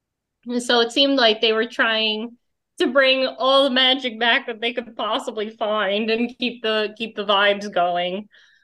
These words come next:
Um, so I really hope they, I do love, you know,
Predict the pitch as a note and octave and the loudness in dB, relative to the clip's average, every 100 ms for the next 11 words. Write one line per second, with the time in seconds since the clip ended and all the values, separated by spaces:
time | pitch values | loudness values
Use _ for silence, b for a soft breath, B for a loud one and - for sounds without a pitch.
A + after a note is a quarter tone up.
0 | b - F#3 F3+ F#3 G3 - A3+ A#3+ C4 | b -4 -2 0 -2 -6 -14 -18 -4 0
1 | A#3 B3+ C4+ C#4 C4 A#3+ A3+ A3+ - _ | 0 0 0 0 2 0 -2 -6 -16 _
2 | _ - A#3 A3+ A#3 - A3+ G#3 G3+ G#3 | _ -4 -2 -2 -8 -10 -4 0 0 0
3 | - - B3+ C4 C4+ D4+ D4 G#3+ G3 G3 | -4 -2 -2 0 -2 -2 0 0 2 0
4 | G3 G3+ F3 E3+ E3+ E3 E3+ | -4 -6 -4 -2 -2 -4 -8